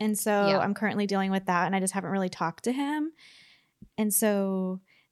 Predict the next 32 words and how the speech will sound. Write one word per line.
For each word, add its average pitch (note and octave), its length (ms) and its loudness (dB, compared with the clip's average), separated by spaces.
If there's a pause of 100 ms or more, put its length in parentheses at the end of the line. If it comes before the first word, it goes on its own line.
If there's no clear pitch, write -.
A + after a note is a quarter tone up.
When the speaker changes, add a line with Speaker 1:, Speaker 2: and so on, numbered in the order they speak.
Speaker 1:
that's F3+ 240 -2
happening. A3+ 560 2
So A#3 140 -2
that's F#3+ 260 0
not A3 160 2
probably, A#3+ 280 8
hel-, B3 200 8
I'm A#3+ 120 6
not A3+ 260 4
making A3+ 380 2
healthy A3 280 4
boundaries. G#3 520 2
I G#3+ 80 2
should G#3 160 -4
probably G3+ 760 0
just F#3+ 360 -6
address F#3+ 380 -2
it, A3+ 160 0
but G3+ 100 -6
I G3+ 60 -4
don't F#3+ 220 -2
know F#3+ 100 -2
how. F3 440 -4 (600)
And A#3 180 6
then G#3+ 400 2 (280)
<sighs> - 580 -18
with C4 220 2
my B3 140 6
mother-in-law, G#3+ 640 6
she A#3 240 4
lives A3 240 4
here. G3 440 0